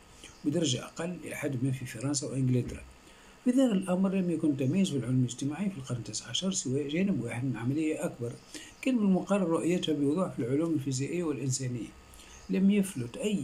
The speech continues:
مجال رئيسي من إغراء التخصص في البحث، ومن الواضح أن قدراً كبيراً من التعلم الهائل الذي انتقل من القرن التاسع عشر إلى القرن العشرين كان نتيجة مباشرة لهذا التخصص. لكن أسباب التخصص في العلوم الاجتماعية، وهي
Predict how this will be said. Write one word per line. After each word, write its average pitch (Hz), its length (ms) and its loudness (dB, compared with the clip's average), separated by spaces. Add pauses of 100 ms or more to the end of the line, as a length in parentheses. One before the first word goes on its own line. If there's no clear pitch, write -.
(120)
مجال 135 400 0
رئيسي 175 440 0
من 123 160 -4
إغراء 127 300 -2
التخصص - 400 -6
في 131 140 -8
البحث، - 360 -4 (480)
ومن 165 220 4
الواضح 170 360 2
أن 139 200 0
قدراً 147 360 -2
كبيراً 156 280 0
من 127 160 -2
التعلم 131 420 -4
الهائل 143 360 0
الذي 120 140 -2
انتقل 131 540 -2
من 165 120 -2
القرن 139 260 -2
التاسع 127 320 -4
عشر - 180 -4
إلى 127 80 -4
القرن 127 220 -2
العشرين 117 360 -2
كان 185 160 -4
نتيجة 143 440 -4
مباشرة 127 480 -4
لهذا 151 220 0
التخصص. 135 720 -4 (680)
لكن 190 240 2
أسباب 156 400 -4
التخصص 139 460 -6
في - 80 -8
العلوم 117 360 -2
الاجتماعية، 117 640 -8
وهي 117 360 -4